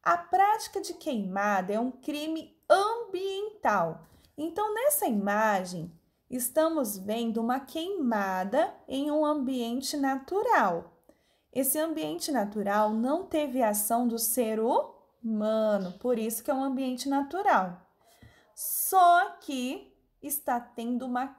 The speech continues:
queimada nesse ambiente natural.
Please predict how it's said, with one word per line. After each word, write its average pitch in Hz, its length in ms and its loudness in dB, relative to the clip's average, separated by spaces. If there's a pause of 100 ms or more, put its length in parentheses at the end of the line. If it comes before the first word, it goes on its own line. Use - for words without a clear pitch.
(140)
queimada 269 1400 0
nesse 311 340 -4
ambiente 311 540 -2
natural. 311 720 0